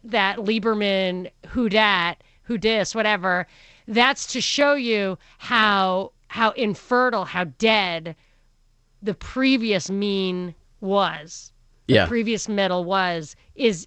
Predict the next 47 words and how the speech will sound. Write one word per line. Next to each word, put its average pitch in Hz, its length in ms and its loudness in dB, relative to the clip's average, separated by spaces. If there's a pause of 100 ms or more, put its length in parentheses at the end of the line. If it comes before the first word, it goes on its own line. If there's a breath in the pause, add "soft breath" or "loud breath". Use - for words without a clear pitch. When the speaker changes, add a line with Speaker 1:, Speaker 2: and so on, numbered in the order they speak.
Speaker 1:
is 196 200 -2
not 208 260 0
fertile 202 380 -2
anymore. 156 340 -10
So 170 380 -4
you've 185 180 -8
got 190 200 2
to 202 100 -4
abandon 202 460 0
that. 156 180 -8
Those 196 160 0
are 208 100 -2
guys 185 340 0
that 208 60 -6
were 185 140 -4 (160)
put - 260 -4
there 196 320 0 (300 soft breath)
to 247 160 -2
look, 208 420 0 (760)
uh, 190 300 2 (100)
outdated. 190 680 -2 (920)
The 202 140 0
old 220 280 4
Overton 202 420 -2
window 185 480 -2
is 170 160 -6
just - 220 -10
too 220 160 -6
far 180 340 -2
to 160 60 -2
the 160 260 -4
Speaker 2:
Yeah, 80 140 0 (140)
and, - 200 -4
and 98 100 4
Joe 139 160 8
Biden 127 320 4
certainly 113 460 4
accomplishes 98 560 0
that. - 180 -10
Speaker 1:
<laughs> 190 80 -8
Yes, 403 460 0
he 392 160 -6
certainly 339 460 -8
does. 330 240 -10
He 247 180 -2
is 277 200 2
the, 233 280 -6